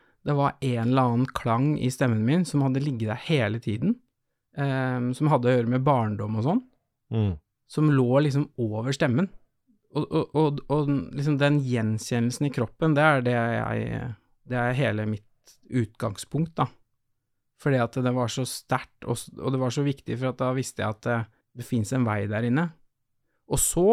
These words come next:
Speaker 1: begynte jeg, da kunne jeg liksom lese den på masse forskjellige måter, og da var det liksom fritt. Det var ikke noe sånn at jeg tenkte, «Å, er den autentisk, er den autentisk? Nei, men nå er jeg ikke autentisk.»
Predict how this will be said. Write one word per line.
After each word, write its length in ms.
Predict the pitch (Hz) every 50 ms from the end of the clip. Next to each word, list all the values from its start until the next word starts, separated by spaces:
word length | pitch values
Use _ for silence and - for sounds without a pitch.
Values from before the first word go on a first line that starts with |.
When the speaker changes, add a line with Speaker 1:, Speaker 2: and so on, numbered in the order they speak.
| 262 262
Speaker 1:
begynte 240 | 226 185 135 - 127
jeg, 60 | 120 139
da 80 | 147 156
kunne 200 | - 302 285 247
jeg 80 | 202 185
liksom 160 | 160 147 160 151
lese 360 | 156 139 110 - - - 117
den 80 | 113 107
på 80 | - 143
masse 220 | 135 120 - -
forskjellige 420 | 120 117 - - 123 107 104 120 127 131
måter, 380 | 131 120 101 - - - 123 131
og 40 | 131
da 100 | 147 180
var 140 | 190 147 127
det 60 | 123 120
liksom 160 | 127 120 117
fritt. 380 | - - - 131 123 - - _ _ -
Det 80 | 135
var 80 | 127 113
ikke 140 | - 160 160
noe 60 | 151
sånn 100 | 139 120
at 60 | 107 127
jeg 80 | 120
tenkte, 240 | - 131 104 - 131
«Å, 140 | 123 123 123 120 120
er 40 |
den 220 | 113 110 113 123 120
autentisk, 480 | 120 120 - 123 117 113 123 107 - -
er 60 | 107
den 240 | 107 127 131 127 120
autentisk? 480 | 117 117 - 131 120 120 131 120 -
Nei, 100 | 135 127
men 140 | 139 139 131
nå 140 | 120 139 156 147 139
er 60 | 143 139
jeg 100 | 135 135
ikke 100 | - -
autentisk.» 400 | 127 120 - 127 123 127 123 -